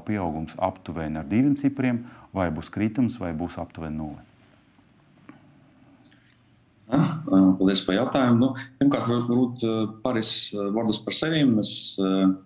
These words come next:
Speaker 2: es pārstāvu Swedbank Robur. Tas ir Swedbank grupas, ā, pārvaldīšanas uzņēmums. Ā, mēs pārvaldām vairāk nekā simts miljārdus eiro, ā,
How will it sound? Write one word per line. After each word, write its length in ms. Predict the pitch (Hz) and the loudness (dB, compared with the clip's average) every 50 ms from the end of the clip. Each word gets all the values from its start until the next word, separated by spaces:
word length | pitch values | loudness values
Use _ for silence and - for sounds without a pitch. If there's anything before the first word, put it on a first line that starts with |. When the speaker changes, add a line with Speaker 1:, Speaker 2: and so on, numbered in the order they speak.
| - - | -16 -18
Speaker 2:
es 80 | - - | -8 -6
pārstāvu 360 | 110 110 110 - 92 87 - | -4 -4 -2 -2 -2 -2 0
Swedbank 400 | - 113 98 95 90 87 - - | -2 0 2 2 2 2 0 0
Robur. 320 | 139 160 - 160 - - - - - _ | -2 -2 0 -2 -2 -4 -8 -14 -12 _
Tas 160 | - - - | -8 -8 -6
ir 120 | - - - | -6 -6 -4
Swedbank 360 | - 107 95 87 90 87 92 | -2 -2 0 2 2 2 2
grupas, 380 | 101 98 - - - - - - - - | 2 0 -2 -2 -2 -2 -2 -2 -2 -4
ā, 140 | 87 87 - - | -4 -4 -2 -2
pārvaldīšanas 560 | 101 104 101 90 87 85 - - 165 - - 143 | -2 0 2 2 2 2 2 2 0 2 2 4
uzņēmums. 460 | 160 156 143 131 113 98 - - - - - - - - - _ _ _ | 4 6 6 4 4 2 0 -4 -8 -16 -20 -20 -20 -20 -20 _ _ _
Ā, 160 | - - - 80 | -4 -2 2 2
mēs 160 | 82 85 - | 2 2 2
pārvaldām 480 | - 110 107 104 92 85 90 92 92 98 | 0 -2 -2 0 0 0 2 2 2 2
vairāk 240 | 101 92 90 - 90 | 2 0 -2 -4 -4
nekā 220 | 87 - - - | -4 -4 -4 -2
simts 260 | - 104 92 - - | 0 0 0 2 2
miljārdus 480 | 95 92 92 92 92 90 92 92 - - - | 2 2 4 2 0 0 -2 -4 -4 -2 -2
eiro, 220 | 95 92 90 85 80 80 78 - - _ | -2 0 0 0 -2 -4 -4 -8 -12 _
ā, 140 | - - | -6 -4